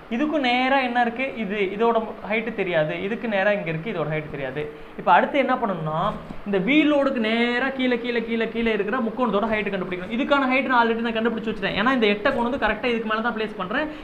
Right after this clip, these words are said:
இதோட வேல்யூ எனக்கு தெரியும். இங்கிருந்து, இங்கிருந்து இதோட வேல்யூ வந்து இருபத்தி ரெண்டு மீட்டர். அப்படின்றப்ப இந்த இருபத்தி ரெண்டு மீட்டர் டோட்டல் லென்த் divided by டோட்டல் வந்து எவ்வளோ? முப்பது மீட்டர்.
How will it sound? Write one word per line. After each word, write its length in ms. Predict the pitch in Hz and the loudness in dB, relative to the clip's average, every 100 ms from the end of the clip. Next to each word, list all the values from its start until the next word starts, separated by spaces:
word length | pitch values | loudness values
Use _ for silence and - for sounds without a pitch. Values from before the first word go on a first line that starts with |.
| - | 2
இதோட 180 | 226 233 233 | 6 6 6
வேல்யூ 120 | 226 | 4
எனக்கு 220 | 214 202 | 2 2
தெரியும். 240 | 202 247 | 0 0
இங்கிருந்து, 380 | 262 226 233 240 | 0 2 2 2
இங்கிருந்து 380 | 220 208 214 226 | 2 2 2 2
இதோட 180 | 202 202 | 2 4
வேல்யூ 280 | 196 208 208 | 4 4 2
வந்து 180 | 208 | 0
இருபத்தி 260 | 208 220 220 | 2 2 0
ரெண்டு 180 | 190 180 | 0 -2
மீட்டர். 500 | 180 180 208 311 262 - - - | -4 -2 0 0 -4 -12 -10 0
அப்படின்றப்ப 340 | 202 220 220 | 2 2 2
இந்த 160 | 269 226 | 2 2
இருபத்தி 340 | 220 262 277 | 2 0 0
ரெண்டு 180 | 254 220 | -2 -2
மீட்டர் 300 | 214 208 196 185 | -4 -4 -4 -2
டோட்டல் 340 | 220 269 277 226 | 2 2 2 0
லென்த் 480 | 220 226 247 311 302 196 | 0 0 0 -2 -4 -4
divided 280 | 208 208 196 | -2 0 0
by 160 | 254 330 - | 0 -2 0
டோட்டல் 280 | 233 262 247 | 4 4 4
வந்து 200 | 233 226 | 2 2
எவ்வளோ? 200 | 220 220 | 4 4
முப்பது 360 | 185 196 233 208 | 2 0 -2 -2
மீட்டர். 720 | 185 160 170 190 202 - | -2 -4 0 0 0 -4